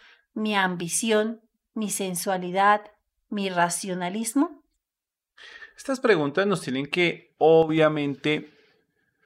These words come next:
Speaker 2: llevar a sacar de nosotros aquello que es la forma en que reaccionamos, la forma en que, en que sentimos, la forma en que, en que vivimos. Entonces,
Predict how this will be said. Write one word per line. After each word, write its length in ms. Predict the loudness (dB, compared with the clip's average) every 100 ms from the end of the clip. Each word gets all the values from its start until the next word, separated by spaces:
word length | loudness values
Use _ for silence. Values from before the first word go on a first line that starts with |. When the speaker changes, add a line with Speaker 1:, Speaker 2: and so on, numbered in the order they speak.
| _ -20
Speaker 2:
llevar 560 | -6 -4 2 6 6
a 240 | 6 2 0
sacar 460 | -2 -2 2 2
de 100 | 2
nosotros 720 | -2 -2 -4 -2 2 2 0 -4
aquello 580 | -6 -2 0 0 -4
que 340 | -4 -4 -4 -8 _ _ _ _ _
es 100 | 0
la 160 | 2 2
forma 240 | 2 0 0
en 40 |
que 120 | -4
reaccionamos, 760 | -4 -4 -4 -6 -6 -8 -12 -14
la 140 | -12 -8
forma 340 | -6 -4 -4
en 100 | -6
que, 400 | -2 0 0 -6 _ _ _ _
en 140 | -4 2
que 160 | 0
sentimos, 720 | 0 -6 -2 0 0 -4 -18 _ _ _ _ 0
la 180 | 0
forma 360 | 2 2 2 -2
en 120 | -6
que, 360 | -6 -4 -4 -6
en 160 | -10 -10
que 160 | -8 -8
vivimos. 760 | -6 -2 -2 -4 -8 -16 -20 _ _ _ _ _ _ _ _ _ _ -20 _
Entonces, 800 | -8 -4 -2 0 0 0 -2 -16